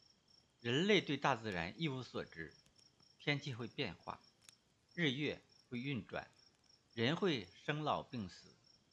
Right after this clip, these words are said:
所有这些现象，谁也不知道是怎么回事。为此，每天提心吊胆地过日子。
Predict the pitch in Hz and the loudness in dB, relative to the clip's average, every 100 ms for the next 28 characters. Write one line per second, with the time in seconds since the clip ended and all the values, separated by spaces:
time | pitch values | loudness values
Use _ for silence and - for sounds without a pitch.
0 | _ _ _ _ - 208 185 147 117 110 | _ _ _ _ 4 6 6 2 -2 0
1 | 117 95 107 87 - _ _ _ _ - | 0 0 -2 -4 -10 _ _ _ _ -4
2 | 131 196 156 - 113 123 110 107 107 - | 2 2 2 -2 -2 0 0 -2 -12 -14
3 | - 71 - - _ _ - _ _ _ | -20 -20 -20 -20 _ _ -20 _ _ _
4 | _ - 190 196 175 107 - 135 131 - | _ -6 0 4 4 4 4 2 2 -2
5 | 135 147 143 151 117 98 85 101 92 90 | -2 -2 4 4 4 0 -4 -4 -2 -2
6 | 80 - | -8 -10